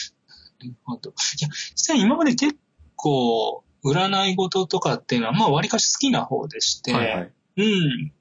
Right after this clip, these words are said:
Speaker 1: こういった画数のものもいろんなところで見てはいたんですが、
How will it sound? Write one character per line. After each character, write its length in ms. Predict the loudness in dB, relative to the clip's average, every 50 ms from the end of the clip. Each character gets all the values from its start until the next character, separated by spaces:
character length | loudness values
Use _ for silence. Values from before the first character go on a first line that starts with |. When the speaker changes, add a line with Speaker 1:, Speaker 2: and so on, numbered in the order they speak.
| _ -14 -8 -4
Speaker 1:
こ 80 | -2 0
う 40 | 0
い 20 | 0
っ 40 |
た 420 | -2 _ -2 0 0 2 2 2 2
画 200 | 0 0 0 0 0
数 260 | 0 2 2 4 4
の 120 | 4 4
も 160 | 2 0 0
の 80 | -2 -4
も 200 | -4 -4 -4 -2
い 80 | -2 0
ろ 120 | 2 2
ん 20 | 2
な 80 | 2
と 100 | 2 2
こ 120 | 2 2 2
ろ 60 | 2
で 240 | 2 0 -2 -2 -4 -6 -4 -4 -4 -4 -4 -2
見 140 | 0 0 2
て 100 | 2 2
は 100 | 2 0
い 60 | 0
た 180 | -2 -2 -4 -2
ん 40 |
で 80 | -2 -2
す 60 | 0
が、 60 | 2